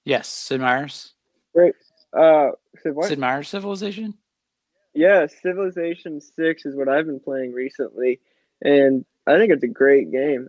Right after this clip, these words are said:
Speaker 2: I think it's fantastic. I actually just won the, the science victory as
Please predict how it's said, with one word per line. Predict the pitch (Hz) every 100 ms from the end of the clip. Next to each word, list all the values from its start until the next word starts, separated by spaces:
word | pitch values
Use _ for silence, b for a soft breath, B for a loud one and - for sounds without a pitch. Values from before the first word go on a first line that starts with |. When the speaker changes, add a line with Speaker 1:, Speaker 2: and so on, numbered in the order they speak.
| -
Speaker 2:
I |
think | 143
it's | 160
fantastic. | 139 123 165 139 143 - 120 -
I | - 143
actually | 135 139 131
just | 131 _ _ -
won | 131 139 131
the, | 131 _ - -
the | 135
science | - 139 139 135 135
victory | 131 - 131 120
as | 117 _